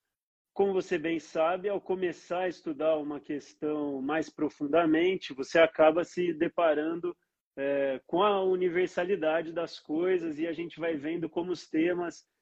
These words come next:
se aproximam uns dos outros, né? É, então, a filosofia é maravilhosa em vários dos âmbitos. Platão é um grande nome, né? Fala muito bem sobre vários temas,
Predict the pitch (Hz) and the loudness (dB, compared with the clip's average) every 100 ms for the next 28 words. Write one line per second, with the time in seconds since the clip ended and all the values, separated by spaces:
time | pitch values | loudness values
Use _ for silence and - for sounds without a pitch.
0 | _ - 170 - 170 - - 160 208 190 | _ -2 -2 2 0 0 -2 0 2 2
1 | 165 156 139 123 127 156 185 185 147 123 | 2 2 0 -2 2 4 4 4 -2 -2
2 | 147 185 190 _ _ _ _ 131 127 131 | 0 0 -2 _ _ _ _ -4 0 2
3 | 127 127 123 123 117 110 107 _ _ _ | 2 2 0 0 -4 -8 -12 _ _ _
4 | _ _ 147 147 160 202 - 151 147 147 | _ _ 2 6 8 8 6 4 4 2
5 | 170 165 165 156 147 139 151 135 135 131 | 2 4 4 4 4 4 2 0 -2 0
6 | 147 143 131 123 160 180 - - 151 139 | 2 0 -4 -2 0 0 -2 0 0 2
7 | 165 190 165 143 156 143 131 139 170 160 | 0 0 0 -2 -2 -2 -4 -2 -2 0
8 | 147 160 - 160 156 160 165 135 143 170 | -2 -2 4 4 4 0 -4 -4 -2 -2
9 | - 165 156 147 127 170 160 - 156 165 | -2 -4 -2 0 4 2 2 -6 -2 -2
10 | 180 180 | 0 -6